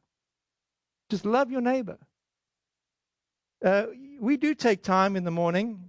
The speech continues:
to pray. And, uh, I asked, uh, Kevin, you know, we say, "God, is there something prophetically that you're saying to us? Is there scripture which jumps out? Is there, is there something that you'd like to communicate to us?"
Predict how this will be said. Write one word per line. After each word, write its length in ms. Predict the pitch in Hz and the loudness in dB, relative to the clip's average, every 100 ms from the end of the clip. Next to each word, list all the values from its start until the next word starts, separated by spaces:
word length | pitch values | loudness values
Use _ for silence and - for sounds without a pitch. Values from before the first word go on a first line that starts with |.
| - | -4
to 80 | 165 | -4
pray. 440 | - 170 165 208 147 - _ _ _ _ _ _ _ _ _ - | 0 2 4 2 -4 -18 _ _ _ _ _ _ _ _ _ -2
And, 300 | 143 151 156 | 0 2 2
uh, 280 | 156 151 156 | 4 4 2
I 180 | 175 170 | 2 2
asked, 340 | 170 180 - - _ _ _ _ - | 4 2 -2 -20 _ _ _ _ 0
uh, 160 | 156 151 | 0 2
Kevin, 360 | 196 202 214 165 | 2 2 2 0
you 80 | |
know, 100 | 151 | -2
we 140 | 165 151 | 0 -2
say, 260 | - 190 | 0 0
"God, 360 | 135 165 175 185 | 2 2 2 2
is 60 | 156 | -4
there 80 | |
something 260 | 139 190 190 | -4 -2 -2
prophetically 640 | 135 - 202 196 185 202 | -4 0 2 2 0 0
that 200 | 185 180 | 2 0
you're 80 | 180 | -4
saying 380 | - 196 190 185 | 0 0 0 -4
to 180 | - 185 | -2 2
us? 260 | 190 175 | 2 2
Is 120 | 139 123 | -8 -8
there 120 | 120 | -10
scripture 440 | - 220 208 208 | -4 -4 -2 -2
which 180 | 175 - | -2 -4
jumps 360 | - 190 175 196 | -2 0 0 0
out? 360 | 185 185 175 | 2 2 2
Is 140 | 143 131 | 0 0
there, 200 | 120 113 _ _ _ | 0 0 _ _ _
is 200 | 190 139 | -2 -2
there 80 | 143 | -2
something 420 | - 220 208 208 | 0 0 0 -2
that 180 | 180 147 | -2 0
you'd 160 | 190 180 | 0 4
like 220 | 190 170 | 2 2
to 100 | 160 | -6
communicate 720 | - 160 185 190 190 185 165 | -6 -4 -2 -2 0 0 0
to 200 | - 196 | -4 2
us?" 320 | 190 185 - | 2 2 -4